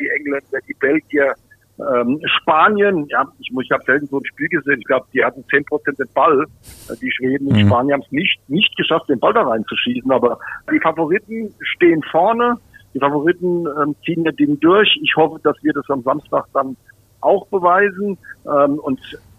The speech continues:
Speaker 1: ich glaube, dass sich die Spreu vom Weizen sehr schnell, ähm, ähm,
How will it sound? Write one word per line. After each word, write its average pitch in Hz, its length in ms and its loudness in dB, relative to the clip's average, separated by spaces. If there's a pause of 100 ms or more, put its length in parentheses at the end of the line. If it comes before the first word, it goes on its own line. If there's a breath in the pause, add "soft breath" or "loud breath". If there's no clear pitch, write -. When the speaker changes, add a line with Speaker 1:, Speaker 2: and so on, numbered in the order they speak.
(120)
Speaker 1:
ich - 120 -4
glaube, 131 300 -2
dass 131 180 0
sich 135 120 -10
die 131 120 -12
Spreu 123 320 -2
vom 131 160 -6
Weizen 117 420 -6
sehr 120 180 -4
schnell, 135 460 -2 (100)
ähm, 117 320 -6 (420 loud breath)
ähm, 107 440 -4